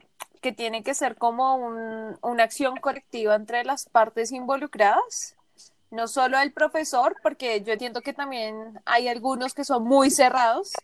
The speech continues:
a aprender nuevas cosas, como la tecnología, ¿no? Y que tienen sus métodos y que así se van a quedar. Que hay estudiantes que no le ven como la seriedad al asunto,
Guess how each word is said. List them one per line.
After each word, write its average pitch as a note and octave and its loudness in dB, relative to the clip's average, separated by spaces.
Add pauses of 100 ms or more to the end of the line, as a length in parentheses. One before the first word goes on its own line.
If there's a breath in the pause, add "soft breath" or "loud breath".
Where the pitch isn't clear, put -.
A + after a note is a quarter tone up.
(460)
a A3+ 2
aprender A3 -4
nuevas A3 0
cosas, C4 -4 (160)
como A3+ -4
la A3 4
tecnología, B3 -2
¿no? A3+ -6 (420)
Y G#3 -10
que A#3 -4
tienen A3 -4
sus C4 -8
métodos A#3 2
y C4 -8
que G3 -6
así G#3 0
se G#3+ -2
van G3+ -2
a G#3+ -2
quedar. A#3 2 (400)
Que D4 -6
hay B3+ -4
estudiantes C4 -4
que C4 -8
no B3+ 0
le A3 0
ven A3 -4
como B3 -2
la B3 2
seriedad A#3 2
al F#3 2
asunto, A3+ -4